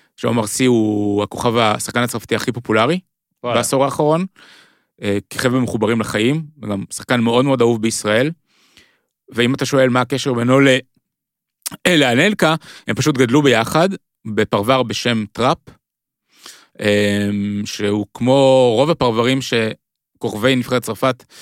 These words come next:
Speaker 1: הגיעו מהם ב-, בימינו, הוא פרבר, אה,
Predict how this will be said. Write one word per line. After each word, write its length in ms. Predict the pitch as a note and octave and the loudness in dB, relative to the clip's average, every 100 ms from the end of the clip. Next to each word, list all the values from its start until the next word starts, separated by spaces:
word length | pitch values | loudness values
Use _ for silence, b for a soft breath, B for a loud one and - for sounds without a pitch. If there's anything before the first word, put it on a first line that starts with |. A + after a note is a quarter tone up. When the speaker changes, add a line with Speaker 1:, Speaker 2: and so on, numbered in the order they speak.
| B B B | B B B
Speaker 1:
הגיעו 280 | - A2+ G3+ | -6 2 4
מהם 260 | D#3+ C3 A#2 | 4 2 4
ב-, 140 | A2+ G#2+ | 2 2
בימינו, 440 | A2 A#2 F3+ G3 | 0 2 2 2
הוא 140 | D3 B2+ | 2 0
פרבר, 480 | A#2 G2+ A#2+ B2 A#2 - - | -2 0 2 2 -2 -8 -4
אה, 880 | G#2+ G#2 G2+ G2+ G2+ G2+ G2+ G2 | 0 0 0 0 0 -2 -2 -4